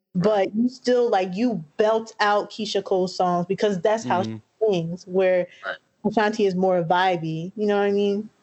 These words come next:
Speaker 3: Yeah,
Speaker 2: Mm-hmm.
Speaker 3: it's, it's, it's a way, there's a different energy level with both of them, definitely.
Speaker 1: Yeah, and also depends on, like, some people are just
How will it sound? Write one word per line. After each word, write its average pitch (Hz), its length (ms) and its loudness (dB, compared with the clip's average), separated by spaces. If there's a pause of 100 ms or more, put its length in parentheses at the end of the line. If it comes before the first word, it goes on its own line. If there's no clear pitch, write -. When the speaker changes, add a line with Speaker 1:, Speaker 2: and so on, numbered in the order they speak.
(100)
Speaker 3:
Yeah, 175 280 -4
Speaker 2:
Mm-hmm. 117 240 -2
Speaker 3:
it's, - 120 0 (100)
it's, - 200 -4
it's 101 140 -18
a 92 100 -20
way, 95 140 -6
there's 92 240 -8
a 90 60 -8
different 85 380 -8
energy 76 280 -10
level 73 300 -10
with 69 140 -14
both 73 200 -16
of 71 80 -12
them, 71 160 -12
definitely. 69 440 -8 (600)
Speaker 1:
Yeah, 175 420 0 (100)
and 262 240 0
also 302 360 0
depends 269 400 0
on, 254 240 2
like, 220 240 0
some 262 240 0
people 269 400 2
are 240 80 0
just 220 460 -2